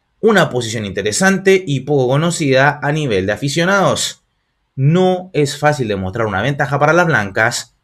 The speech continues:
en esta apertura. C por D cinco. Nota que aquí caballo por D cuatro estaría mal, por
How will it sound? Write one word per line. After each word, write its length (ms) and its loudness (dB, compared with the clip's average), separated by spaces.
en 100 0
esta 160 -4
apertura. 560 2
C 520 4
por 180 2
D 120 4
cinco. 640 -4
Nota 960 2
que 100 2
aquí 280 2
caballo 520 -2
por 160 -6
D 140 -6
cuatro 460 0
estaría 420 -2
mal, 520 0
por 240 0